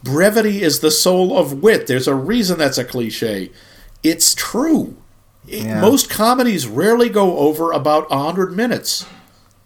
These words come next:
Speaker 1: They, they have to be quick and punchy, and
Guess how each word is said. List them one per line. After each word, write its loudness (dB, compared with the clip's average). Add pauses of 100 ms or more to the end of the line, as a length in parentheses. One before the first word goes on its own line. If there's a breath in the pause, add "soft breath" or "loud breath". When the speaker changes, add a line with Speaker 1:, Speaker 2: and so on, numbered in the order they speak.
(440)
Speaker 1:
They, 2
they -2
have 0
to -4
be 0
quick 0
and -6
punchy, -4
and -6